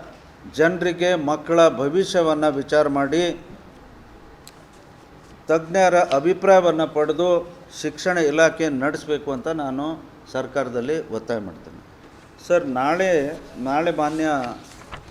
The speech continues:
ಪ್ರಹ್ಲಾದ್ ಜೋಶಿಯವರು, ಆ, ನಮ್ಮ ಕಲ್ಯಾಣ ಕರ್ನಾಟಕ ಭಾಗಕ್ಕೆ, ಆ, ಎಮ್ ಎಲ್ ಸಿಯ ಚುನಾವಣೆ ನಮ್ಮ ಅಭ್ಯರ್ಥಿ ಪರವಾಗಿ ಮತಯಾಚನೆಗಾಗಿ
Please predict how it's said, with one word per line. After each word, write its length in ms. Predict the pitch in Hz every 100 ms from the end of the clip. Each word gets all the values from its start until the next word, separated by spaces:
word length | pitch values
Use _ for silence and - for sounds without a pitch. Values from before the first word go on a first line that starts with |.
| - -
ಪ್ರಹ್ಲಾದ್ 400 | 117 131 185 190
ಜೋಶಿಯವರು, 760 | 170 170 170 170 170 165 117 135
ಆ, 1400 | - - - - - - - - - - 120 123 120 117 -
ನಮ್ಮ 280 | 110 127 135
ಕಲ್ಯಾಣ 420 | 131 135 143 170 160
ಕರ್ನಾಟಕ 440 | 160 151 151 139
ಭಾಗಕ್ಕೆ, 880 | 147 123 131 135 139 - 156 117 120 - - - - - -
ಆ, 220 | 110 110 110
ಎಮ್ 200 | 120 143
ಎಲ್ 120 | 180 165
ಸಿಯ 260 | 165 165
ಚುನಾವಣೆ 480 | 156 143 147 147 143
ನಮ್ಮ 260 | 135 131 123
ಅಭ್ಯರ್ಥಿ 400 | 120 160 165 160
ಪರವಾಗಿ 580 | 135 135 143 135 151
ಮತಯಾಚನೆಗಾಗಿ 1300 | 151 123 123 151 151 139 131 135 131 131 135 165 160